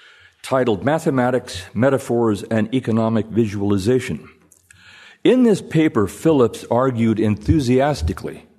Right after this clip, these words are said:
about the benefits of visualization yielded by mathematical and diagrammatic, um, uh,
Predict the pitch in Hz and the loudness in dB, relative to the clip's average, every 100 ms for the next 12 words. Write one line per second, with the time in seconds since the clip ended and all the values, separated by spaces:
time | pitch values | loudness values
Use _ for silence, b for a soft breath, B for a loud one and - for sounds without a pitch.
0 | _ _ _ _ b b b b b b | _ _ _ _ b b b b b b
1 | b 95 82 110 110 98 92 135 185 165 | b -6 -2 -2 0 -2 0 0 0 0
2 | 185 175 107 95 170 175 165 135 113 117 | -2 0 -2 2 2 2 0 2 2 0
3 | 113 117 98 95 135 160 139 185 147 101 | 0 0 0 2 2 0 -2 0 2 0
4 | 107 107 98 98 107 127 127 113 117 98 | -2 -2 0 0 -2 -4 -6 -4 -2 0
5 | 104 110 101 98 95 92 95 - _ b | 0 -2 0 -2 0 -2 -6 -12 _ b
6 | b b b - 95 92 87 - _ - | b b b -8 -4 -4 -4 -10 _ -10